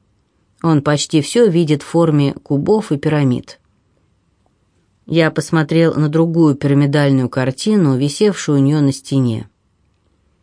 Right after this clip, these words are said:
«Да», — продолжала она, — «я последовательница Пикассо. Теперь я вижу все, как он, это точно. Уже через три месяца жизни здесь я поняла,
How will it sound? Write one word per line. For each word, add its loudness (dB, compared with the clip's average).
«Да», — 2
продолжала 2
она, — 0
«я 0
последовательница 0
Пикассо. -4
Теперь 2
я 2
вижу 0
все, 0
как -2
он, 2
это -4
точно. -4
Уже 2
через -2
три 0
месяца 0
жизни 0
здесь 0
я 0
поняла, 0